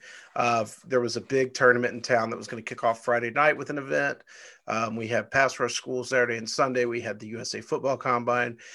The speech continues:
which we were trying to figure out how to cover all those events. And while I was on my way, and you were going to meet me Friday night for the kickoff event, Shaka Smart, uh, was fired. Um, <laughs> and then you kind of,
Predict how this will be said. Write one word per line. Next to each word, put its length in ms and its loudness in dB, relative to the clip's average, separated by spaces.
which 180 -2
we 80 0
were 60 0
trying 160 2
to 60 0
figure 260 2
out 80 8
how 80 4
to 60 -2
cover 240 0
all 160 4
those 240 -4
events. 480 -2
And 220 -4
while 340 4
I 60 4
was 220 -6
on 240 -2
my 160 2
way, 460 0
and 140 -4
you 80 -4
were 140 2
going 260 0
to 120 -8
meet 300 -6
me 180 -2
Friday 360 4
night 300 0
for 60 -10
the 80 -12
kickoff 360 0
event, 260 -6
Shaka 340 0
Smart, 500 -2
uh, 180 0
was 180 -8
fired. 640 4
Um, 420 -2
<laughs> 40 0
and 120 4
then 160 4
you 220 -2
kind 340 2
of, 220 -2